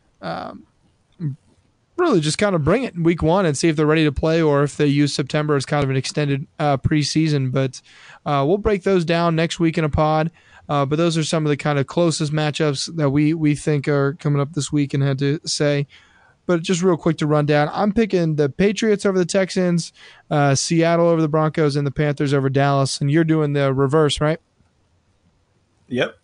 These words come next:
Speaker 2: I'm taking the Texans, taking the Broncos, and taking the Cowboys.
Speaker 1: So, yeah, don't, don't let this affect you that Alex is, uh, tied once for winning a pick'em, and I'm undefeated. So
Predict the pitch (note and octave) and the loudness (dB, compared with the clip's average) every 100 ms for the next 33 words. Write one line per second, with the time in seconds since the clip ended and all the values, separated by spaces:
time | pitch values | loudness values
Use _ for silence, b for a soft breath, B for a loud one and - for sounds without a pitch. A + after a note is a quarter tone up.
0 | _ G#2+ A2 G#2+ A#2 A2 G#2+ G#2 C#3+ C3+ | _ -6 -4 -2 -2 -2 -6 -4 -4 -4
1 | - C#3 C#3 C3 - b b b - A#2+ | -4 -4 -4 -8 -12 b b b -2 -2
2 | A2+ G#2+ A2 B2+ B2 C3 B2 B2 B2+ A2+ | -2 -4 0 0 2 2 4 4 2 -2
3 | - A2+ A#2 A2+ A2+ B2+ B2 G2+ - G2 | -4 -4 -2 -2 -4 -4 -4 -4 -4 -10
4 | - - - - - D#3+ D3+ D3+ D#3+ F3 | -12 -16 -18 -14 -4 0 2 2 2 2
5 | D#3+ F3+ F3+ F3 E3+ F#3+ F#3+ F3 F#3+ F3+ | 2 0 -2 -2 0 2 0 0 0 0
6 | - F3+ C#3+ F3+ D#3+ F3+ D#3+ D3+ D3 - | -4 -6 -2 -2 -2 0 0 0 -2 -6
7 | - E3+ E3 - D3 B2+ E3+ D3+ C#3+ - | -4 -2 0 0 -2 -2 0 2 0 -2
8 | - F3+ F3+ F3+ D3+ C#3+ F3+ A3 - - | -4 -2 0 2 0 0 0 -2 -6 -2
9 | F#3+ F3 F#3 F#3 E3+ F3+ F3+ E3+ D#3 D3 | 0 0 0 -2 -2 -2 0 0 0 2
10 | C#3+ C#3 C#3 C3+ - C#3+ C3 B2+ - D3 | 2 2 0 0 0 2 0 -2 -2 0
11 | C#3 C3+ | 2 0